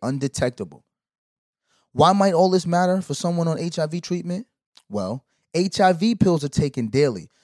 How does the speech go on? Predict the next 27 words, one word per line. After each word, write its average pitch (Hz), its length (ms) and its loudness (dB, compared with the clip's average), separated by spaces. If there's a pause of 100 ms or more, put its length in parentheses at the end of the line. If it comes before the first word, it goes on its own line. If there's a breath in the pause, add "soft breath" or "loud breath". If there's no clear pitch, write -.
(120)
so 165 180 0
consider 202 420 0
whether 165 280 4
a 135 80 0
pill 180 320 2
with 139 140 0
fewer 147 220 -4
medicines 143 520 -4
might 127 300 -6
be 123 100 -4
right 113 260 -4
for - 120 -10
you. 123 300 -6 (1160)
How 262 300 -2
many 240 280 2
medicines 220 520 0 (100)
are 220 260 0
in 139 160 -6
your 120 140 -4
H 95 240 -14
I 101 80 -12
V 90 180 -20
pill? - 280 -20 (640)
If 147 100 -14
you 180 60 -6
don't 196 180 -2
know, 220 260 0